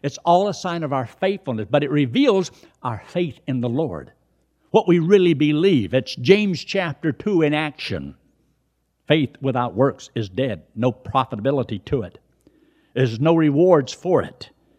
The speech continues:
It doesn't profit anybody. So therefore, you and I have a responsibility as a child of God to, to serve the Lord and to be found faithful. A solemn warning,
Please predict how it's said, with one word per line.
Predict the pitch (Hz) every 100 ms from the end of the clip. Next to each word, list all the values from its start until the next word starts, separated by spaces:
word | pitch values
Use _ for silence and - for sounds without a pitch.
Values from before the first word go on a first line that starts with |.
| _ _ -
It | 127
doesn't | 165 151 127
profit | - 175 165 170 -
anybody. | 156 151 135 160 110 71 - _ _ _ _ _ _
So | - 123
therefore, | 143 147 139 131
you | 127 147
and | 135
I | 127
have | 110 117
a | 110
responsibility | 107 - 120 117 107 127 123 123
as | 110
a | 110
child | - 143 120
of | 110 101
God | 117 123 123
to, | 117 92 _ _ _
to | -
serve | - - 120 104
the |
Lord | 104 107 101
and | 98
to | 92
be | 92
found | 92 - 87 85 80 _ _ _ _
faithful. | - 92 - 78 69 73 _ _ _ _ _ _ _
A | 147
solemn | 139 233 220 214 196
warning, | 202 220 220 233 240